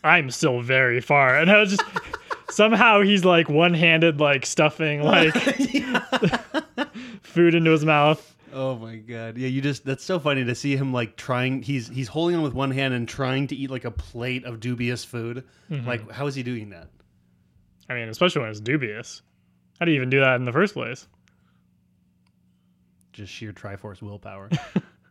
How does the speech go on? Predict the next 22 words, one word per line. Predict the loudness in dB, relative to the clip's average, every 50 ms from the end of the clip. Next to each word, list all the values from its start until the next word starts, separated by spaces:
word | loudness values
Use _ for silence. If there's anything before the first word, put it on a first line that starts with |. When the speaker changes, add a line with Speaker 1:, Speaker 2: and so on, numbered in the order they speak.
| _ _ _ _ _ _ -20
Speaker 2:
Mm. | -18 -16 -16 -16 -18 -20 _ _ _ _ _ _ _ _ _ _ _ _ _ _ _
Speaker 1:
There's | -2 0
been | 0 0 0 0 2
no | 2 4 4 4
mention | 4 4 2 2 2 2 0 0
of | 0 -2
the | -4 -2
Triforce | 0 2 2 2 2 0 -4 -6 -6
as | -8 -6
far | -4 -2 -2
as | -2 -2
I | -2 -2 -4
can | -4 -6 -10
tell | -12 -14 -16 -16 -18 -18 _ _ _ _ _ -12
in | -10
the | -8
game | -6 -6 -6 -6
so | -8 -10 -10
far, | -10 -10 -10 -10 -12 -16 -18 _
for | _ -8
me. | -4 -2 0
Speaker 2:
Yeah. | 0 0 0 -2